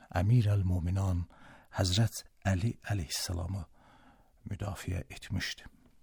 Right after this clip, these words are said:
Ya Zəhra-i Mərziyyə, bizim boş əllərimiz sənin pak ürəyinə dəxil düşüb. Məncə, bu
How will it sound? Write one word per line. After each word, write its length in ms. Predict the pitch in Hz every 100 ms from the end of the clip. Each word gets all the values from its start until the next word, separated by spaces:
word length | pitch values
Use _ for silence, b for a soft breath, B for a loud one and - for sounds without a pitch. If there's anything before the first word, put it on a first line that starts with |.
| - _ - - _ _ _ b b b b b b b b b b b b -
Ya 220 | 123 135
Zəhra-i 680 | 131 107 107 87 107 110 110
Mərziyyə, 800 | 104 90 87 - 85 73 101 113 107 B B
bizim 460 | - 90 95 101 95 b b b b -
boş 360 | 92 - - - b b b b b
əllərimiz 720 | - 95 90 82 87 98 98 -
sənin 420 | - - 92 87 90
pak 340 | - 98 87 - - - - b b b b b b b
ürəyinə 560 | 95 85 78 78 92 71 B B B
dəxil 420 | - - - -
düşüb. 400 | - - - b b b b b
Məncə, 420 | - 92 90 92 - B B B B
bu 200 | - -